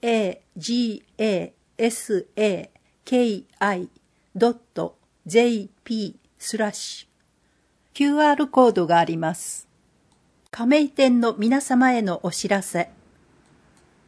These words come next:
登録期間、令和三年一月三十一日まで。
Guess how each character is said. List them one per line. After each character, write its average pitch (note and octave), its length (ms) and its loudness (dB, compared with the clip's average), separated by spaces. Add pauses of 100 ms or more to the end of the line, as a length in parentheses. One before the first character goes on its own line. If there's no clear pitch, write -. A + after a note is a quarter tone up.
(960)
登 D4+ 280 4
録 D#4 260 -2
期 - 160 -20
間、 E3+ 340 -4 (280)
令 C#4+ 240 2
和 D#4 140 2
三 C4 340 -2
年 F3+ 200 -6
一 G3 220 -6
月 B3+ 300 -2
三 A#3+ 320 -2
十 A3+ 180 -4
一 F#3+ 240 -8
日 G3 240 -6
ま E3+ 160 -6
で。 D#3+ 220 -14